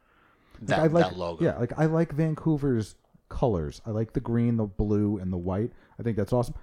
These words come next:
Speaker 1: I think their logo sucks. Like
Speaker 2: That,
Speaker 1: you
Speaker 2: that
Speaker 1: said.
Speaker 2: stupid
Speaker 1: The,
Speaker 2: stick
Speaker 1: the,
Speaker 2: with
Speaker 1: the,
Speaker 2: it, with
Speaker 1: no,
Speaker 2: a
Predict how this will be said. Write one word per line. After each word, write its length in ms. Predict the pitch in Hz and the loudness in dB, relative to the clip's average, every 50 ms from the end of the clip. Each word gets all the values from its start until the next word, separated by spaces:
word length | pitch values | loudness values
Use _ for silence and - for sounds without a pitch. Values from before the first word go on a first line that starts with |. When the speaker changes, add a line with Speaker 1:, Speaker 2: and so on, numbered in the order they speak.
| - - | -14 -12
Speaker 1:
I 20 | |
think 140 | - 127 - | -12 -8 -6
their 120 | - 117 | -6 -6
logo 340 | 104 101 98 104 90 90 90 | -4 -4 -4 -4 -4 -6 -6
sucks. 460 | - - - - - - - - - _ | -8 -10 -12 -14 -14 -18 -20 -20 -20 _
Like 120 | - 101 104 | -14 -10 -8
Speaker 2:
That, 40 | 107 | -6
Speaker 1:
you 40 | 104 | -6
Speaker 2:
that 120 | 95 101 | -6 -6
Speaker 1:
said. 80 | 107 101 | -6 -6
Speaker 2:
stupid 320 | 90 80 135 127 - 104 - | -4 -4 -4 -2 -2 -4 -4
Speaker 1:
The, 40 | |
Speaker 2:
stick 440 | - - - - 120 101 127 127 135 117 | -2 -2 -2 -2 -2 0 2 2 2 2
Speaker 1:
the, 80 | 127 113 | 0 0
Speaker 2:
with 120 | 107 131 | 0 2
Speaker 1:
the, 60 | 123 | 2
Speaker 2:
it, 100 | 113 101 | 2 0
with 120 | 98 98 156 | 0 0 2
Speaker 1:
no, 280 | 151 135 120 117 - - | 2 2 2 0 -2 -6
Speaker 2:
a 40 | - | -8